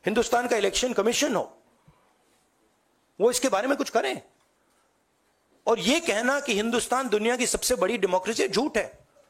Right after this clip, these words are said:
यहां कोई democracy नहीं है, Biggest opposition party का आपने bank account बंद कर दिया और एक महीने कोई कुछ नहीं बोल रहा है।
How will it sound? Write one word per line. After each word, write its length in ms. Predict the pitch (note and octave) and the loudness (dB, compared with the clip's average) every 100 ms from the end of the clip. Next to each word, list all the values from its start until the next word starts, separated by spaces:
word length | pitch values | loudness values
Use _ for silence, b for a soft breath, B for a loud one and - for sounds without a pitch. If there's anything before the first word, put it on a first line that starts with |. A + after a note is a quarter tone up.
| _ - | _ -4
यहां 120 | F#3+ | -2
कोई 180 | A3+ D4+ | 0 0
democracy 500 | D4+ A#3+ A3 A3 E3+ | 2 0 0 0 0
नहीं 160 | G3+ E3+ | 0 -2
है, 120 | C3 - b b b b - _ _ _ _ _ _ - | -4 -8 b b b b -20 _ _ _ _ _ _ -6
Biggest 280 | B3+ D4 - | 0 2 2
opposition 420 | A#3 B3+ G#3+ C4+ | 2 0 2 2
party 320 | G#3 G3+ - | 2 0 2
का 80 | B3 | 2
आपने 160 | B3 B3 | 2 0
bank 260 | E3+ F#3+ | 0 0
account 220 | A3 C4+ | -2 0
बंद 180 | C4+ C#4 | 0 -2
कर 80 | - | -2
दिया 200 | A#3 E4+ - _ _ _ _ _ _ _ _ _ _ _ _ | -4 -6 -8 _ _ _ _ _ _ _ _ _ _ _ _
और 100 | C4 | 0
एक 200 | C4+ D4 | 0 0
महीने 280 | A#3+ B3 E4 | -2 0 0
कोई 120 | E4 | 0
कुछ 240 | D#4 C#4 C#4 | 0 -2 0
नहीं 100 | A3+ | 0
बोल 120 | F3 | 0
रहा 120 | A2+ | -2
है। 160 | - | -8